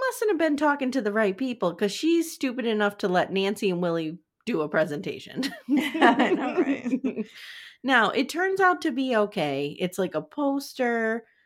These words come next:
Speaker 1: that says, "We love you, Missus Wilder," or something like that, and everybody has signed it. Willie, you know, says, "I've grown pretty fond of you." Wink, wink.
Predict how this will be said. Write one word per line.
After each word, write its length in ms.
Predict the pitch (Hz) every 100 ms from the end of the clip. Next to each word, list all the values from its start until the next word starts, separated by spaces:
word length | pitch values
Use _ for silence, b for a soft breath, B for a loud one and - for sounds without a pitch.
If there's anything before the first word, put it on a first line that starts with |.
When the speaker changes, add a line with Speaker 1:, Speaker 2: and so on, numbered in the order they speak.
| _ _
Speaker 1:
that 260 | 190 175 -
says, 300 | 190 170 175
"We 140 | 170
love 260 | 202 254 240
you, 120 | 240
Missus 340 | 226 226 208
Wilder," 540 | 202 190 185 185 180 180
or 60 |
something 380 | 190 175 180 175
like 200 | 170 170
that, 160 | 160 147
and 80 |
everybody 420 | 175 175 175 170 180
has 140 | 175
signed 220 | 180 165
it. 120 | 143 - _ _ _ _ _ _
Willie, 840 | 233 320 466 494 415 294 220 190 _ _
you 180 | 240
know, 260 | 220 180 165
says, 500 | 170 220 160 131 - _
"I've 260 | 233 359 -
grown 320 | 311 254 185
pretty 320 | - 254 220
fond 400 | 180 196 202 202
of 140 | 151 160
you." 280 | 135 175 -
Wink, 440 | 180 185 160 160 175
wink. 440 | 170 147 147